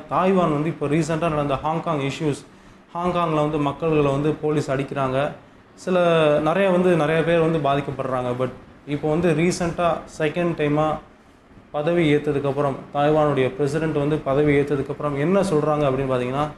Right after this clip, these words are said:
"சைனா, தயவு செய்து நீங்க அமைதியா இருந்துக்கோங்க. நீங்க பண்றது வந்து சரியில்லை. நாளுக்கு நாள் உங்களுடைய ஆக்கிரமிப்பு வந்து அதிகமாயிட்டு இருக்கு" அப்படின்னு சொல்லிட்டு ரொம்ப தைரியமா சொல்றாங்க சைனாவை எதிர்த்து.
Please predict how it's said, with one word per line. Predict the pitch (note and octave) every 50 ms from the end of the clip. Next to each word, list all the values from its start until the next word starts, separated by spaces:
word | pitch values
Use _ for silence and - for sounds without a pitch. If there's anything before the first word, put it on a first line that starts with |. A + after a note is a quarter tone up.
| - -
"சைனா, | D3 D3+ D3+ D3+ D3+ D3+ D#3 D#3 - - - - - - - - -
தயவு | C3 C#3+ D#3 F3 F3 E3
செய்து | E3 F3 E3+ F3 F#3
நீங்க | E3+ D#3+ C#3+ C3 B2+
அமைதியா | C3 C#3+ D3+ D3+ D3 D3+ D3 D3 C#3 C3 A#2+ - - - - - - - - - - - -
இருந்துக்கோங்க. | D3 C#3+ D3+ C#3+ C3+ C3 C3 B2+ B2 B2 B2 A#2+ A#2 - - - - - - - - - - - - - _ - -
நீங்க | D#3 E3+ F3+ E3+
பண்றது | D#3 E3 E3 E3 - F#3 F#3 F3+ E3+
வந்து | E3 D#3+ E3 F3 F3 E3 D3+ C#3+ C3 A#2
சரியில்லை. | - - - D#3 D#3+ E3 D3+ C#3+ C#3 C#3 C3
நாளுக்கு | B2 B2+ C#3 D3+ E3 E3 D3 D#3
நாள் | E3 E3+ E3+
உங்களுடைய | E3 D#3 D3 C#3+ C3+ C3 B2+
ஆக்கிரமிப்பு | B2+ C#3+ D#3 D3+ E3+ E3 D#3 C#3+ C#3+ C3+ C#3 C#3
வந்து | C3+ C#3+ D#3 D3+
அதிகமாயிட்டு | C3 C3+ D3 D3 D3 C#3 C3+ B2
இருக்கு" | C3 B2+ - C3+ C3 B2+
அப்படின்னு | B2 B2+ C3 B2+
சொல்லிட்டு | B2+ C3+ C3 D#3 F#3 D#3+
ரொம்ப | D#3 F3 G3+ G#3 F#3+
தைரியமா | D3+ D3 D3+ D#3+ E3+ F3 E3+ E3
சொல்றாங்க | C#3+ C#3+ C3 C3 C3 C3 C#3 F3 F3 F3
சைனாவை | - D3 D3+ D3+ D3+ C#3 C3 C3
எதிர்த்து. | C3 C3+ E3 D#3+ D#3+ - C3+ B2